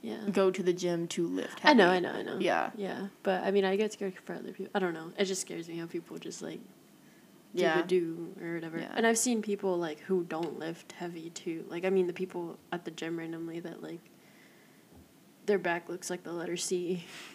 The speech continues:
Speaker 1: <laughs> And I'm like, "Uh."
Speaker 2: Yeah. I think something that I've realized from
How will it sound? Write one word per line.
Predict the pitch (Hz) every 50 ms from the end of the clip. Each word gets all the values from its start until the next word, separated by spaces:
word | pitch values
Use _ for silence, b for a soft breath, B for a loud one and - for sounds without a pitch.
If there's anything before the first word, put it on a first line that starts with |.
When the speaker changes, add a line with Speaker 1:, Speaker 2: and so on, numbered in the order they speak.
| B B -
Speaker 1:
<laughs> | 185 190 - - -
And | 214 180
I'm | 190 190 185 190
like, | 180 175 180 - - - - - -
"Uh." | 214 214 208 214 214 202 196 202 202 190 B B B B B B B B B B -
Speaker 2:
Yeah. | 220 202 196 190 190 196 196 196 202 - B B B B B B B B B B B - - - - - - - - - - - - -
I | 254
think | 240 302 349 370
something | - 240 214 208 233 226
that | 214 202 190
I've | 185 185 185
realized | 175 175 175 175 175 185 185 - -
from | - 175 175 175 170 165 160 160 156 -